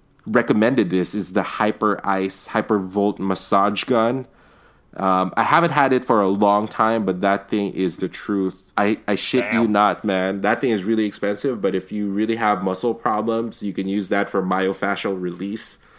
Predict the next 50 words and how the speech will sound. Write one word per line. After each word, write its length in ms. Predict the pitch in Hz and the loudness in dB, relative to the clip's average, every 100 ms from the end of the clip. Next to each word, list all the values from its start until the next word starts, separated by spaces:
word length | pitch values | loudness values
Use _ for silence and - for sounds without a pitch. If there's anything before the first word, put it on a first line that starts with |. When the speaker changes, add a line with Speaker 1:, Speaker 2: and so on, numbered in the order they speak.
| - - - _ _ - | -20 -20 -20 _ _ -2
Speaker 1:
I 40 | 233 | 2
didn't 140 | 262 | 4
even 200 | 240 196 | 6 6
know 80 | 190 | 6
what 160 | 202 185 | 6 6
myofascial 800 | 165 170 - 151 147 - 143 110 | 6 4 4 4 4 4 4 4
meant 460 | 104 107 127 135 | 2 4 4 8
in 240 | 226 220 101 | 12 10 12
my 180 | 277 - | 10 10
Speaker 2:
<laughs> 60 | |
Speaker 1:
twenties. 460 | 113 98 90 85 85 | 8 0 0 -2 -4
Jeez. 560 | 131 196 104 90 - - 135 127 - 123 | -4 0 0 0 -4 -12 -10 -10 -8 2
Now 240 | 135 156 | 4 4
I'm 80 | 147 | 4
using 260 | 131 120 | 2 4
Speaker 2:
Are 40 | - | 8
you 140 | 233 | 10
Speaker 1:
these, 60 | - | 12
Speaker 2:
an 40 | 135 | 10
Speaker 1:
like, 100 | - | 8
Speaker 2:
athletic 340 | 120 185 190 | 8 6 6
trainer, 320 | 208 240 277 | 6 6 6
dude? 220 | 294 330 240 | 6 4 6
Speaker 1:
sophisticated 520 | 202 170 196 131 127 | 4 4 0 -2 2
Speaker 2:
<laughs> 0 | |
Speaker 1:
What's 180 | 127 143 | 4 4
up? 300 | 185 - - _ _ - | 4 0 -12 _ _ -4
Speaker 2:
Are 80 | 143 | 2
you 120 | 233 | 4
an 80 | 208 | 8
athletic 480 | 160 135 123 226 233 | 6 8 6 6 4
trainer? 340 | 330 392 392 - - - | 0 4 2 2 -4 -4
<laughs> 260 | 214 170 | -4 -2
You 80 | 165 | 0
know 120 | 220 269 | 4 10
all 160 | 190 | 10
these, 140 | 180 160 | 10 8
like, 140 | 120 | 6
Speaker 1:
I, 20 | |
Speaker 2:
fancy, 460 | - 160 151 147 165 | 8 8 8 8 6
Speaker 1:
hey, 40 | |
man, 240 | 151 139 135 | 10 10 8
Speaker 2:
like, 120 | - - 131 | 4 -4 4
Speaker 1:
with 160 | 151 - | 4 6
Speaker 2:
terms? 360 | 147 156 190 | 8 10 8
Speaker 1:
experience, 800 | 196 165 185 190 190 170 - - - | 6 4 4 4 2 -2 -10 -14 -2
with 240 | 117 139 | 2 4
experience, 680 | 143 - - 165 170 170 - | 2 0 2 4 4 2 2
you 180 | 123 117 | 2 4
learn 480 | 117 127 131 127 | 4 4 2 0